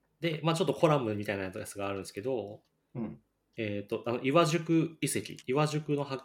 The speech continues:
Speaker 1: 見っていうコラムがあって、
Speaker 2: ありますね。
Speaker 1: あの、群馬県の岩宿っていうところで、
Speaker 2: うん。
Speaker 1: 要するに、それまで旧石器時代には日本には人はいなかったって言われてたんだけど、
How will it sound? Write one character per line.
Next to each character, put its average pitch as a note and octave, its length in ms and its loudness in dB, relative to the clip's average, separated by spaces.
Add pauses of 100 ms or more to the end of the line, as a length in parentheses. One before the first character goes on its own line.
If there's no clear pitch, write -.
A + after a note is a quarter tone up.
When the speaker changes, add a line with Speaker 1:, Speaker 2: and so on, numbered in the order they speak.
Speaker 1:
見 B2 200 -2
っ - 20 -10
て B2 100 -8
い A2+ 320 -2
う - 160 -10
コ B2 80 2
ラ G2+ 80 2
ム F#2 120 -8
が F2+ 100 -10
あ - 20 -16
っ - 80 -20 (100)
て、 G#2+ 360 -4 (240)
Speaker 2:
あ - 80 -20
り G#2 80 -8
ま F#2+ 100 -8
す - 120 -16
ね。 - 60 -10
Speaker 1:
あ A#2 40 -6
の、 A#2 120 -2
群 C3+ 220 4
馬 D#3 160 4
県 G2 260 0
の F#2+ 240 -8 (240)
岩 A#2+ 220 2
宿 A2+ 220 -4
っ A2 40 0
て - 140 -8
い G#2+ 60 -2
う - 20 -12
と A2+ 80 -4
こ B2 120 -2
ろ A#2 100 -2
で、 D3 360 -2 (320)
Speaker 2:
う A#2+ 60 -8
ん。 F#2+ 180 -8 (180)
Speaker 1:
要 C3 180 2
す D3+ 100 0
る A#2+ 80 2
に、 F#2+ 300 -6
そ - 120 0
れ C#3+ 60 4
ま D3+ 140 4
で F2+ 340 -2 (640)
旧 C#3+ 140 -2
石 D#3+ 180 2
器 E3+ 80 2
時 D#3+ 120 2
代 G2 340 2 (720)
に G#2+ 100 0
は G2 300 0
日 G#2+ 100 -2
本 D3+ 200 2
に G2 100 0
は E2+ 80 -2
人 - 200 0
は C3 80 4
い A#2 60 2
な C#3 100 0
か D3 100 2
っ - 120 -6
た F#2 80 -4
っ - 140 -12
て - 320 -12 (120)
言 A2 80 0
わ G#2 100 0
れ G#2 100 -2
て G#2 60 -14
た F#2 100 -4
ん F2 40 -6
だ E2 60 -10
け G2 140 -8
ど、 G#2+ 260 -4